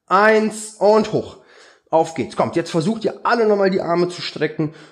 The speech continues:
Versucht die Arme anzuheben, die Beine anzuheben, ja? Auch den Brustkorb anzuheben. Der Bauch ist fest, das Gesäß ist fest. Und ihr atmet. Ihr habt die Hälfte nämlich schon geschafft. Kommt,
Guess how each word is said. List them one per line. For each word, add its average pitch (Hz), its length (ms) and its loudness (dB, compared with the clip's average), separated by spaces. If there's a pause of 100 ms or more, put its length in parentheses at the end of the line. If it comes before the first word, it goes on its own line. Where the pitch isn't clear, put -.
Versucht 160 480 -2
die - 200 -10
Arme 190 380 2
anzuheben, 165 640 -2
die 135 140 -12
Beine 180 460 0
anzuheben, 120 680 -4
ja? 139 180 -2
Auch - 120 -10
den 160 200 -2
Brustkorb 226 720 -2
anzuheben. 127 760 -4 (340)
Der 139 100 0
Bauch 196 380 2
ist - 160 -4
fest, - 420 -2 (160)
das - 160 -12
Gesäß 190 480 -2
ist - 160 -6
fest. - 400 -6 (180)
Und 180 180 2
ihr 202 200 2
atmet. 190 680 0 (220)
Ihr 143 140 -2
habt 170 160 -4
die 165 100 -2
Hälfte 196 480 2
nämlich 202 320 0
schon 202 220 0
geschafft. - 640 -4 (680)
Kommt, - 380 -2